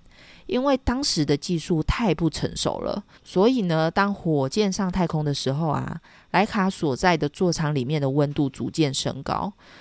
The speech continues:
所以其实当莱卡升高后的五到七个小时之后，早就已经被热死跟吓死了。那当时的科学家呢，其实是不敢把这个状况公诸于世的哦，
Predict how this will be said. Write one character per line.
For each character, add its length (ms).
所 160
以 60
其 180
实 140
当 220
莱 160
卡 200
升 220
高 220
后 180
的 140
五 180
到 240
七 180
个 140
小 180
时 160
之 240
后， 280
早 160
就 160
已 60
经 180
被 180
热 300
死 320
跟 180
吓 300
死 300
了。 160
那 260
当 220
时 220
的 380
科 180
学 160
家 220
呢， 260
其 160
实 160
是 180
不 160
敢 280
把 140
这 100
个 100
状 240
况 240
公 240
诸 220
于 120
世 300
的 120
哦， 140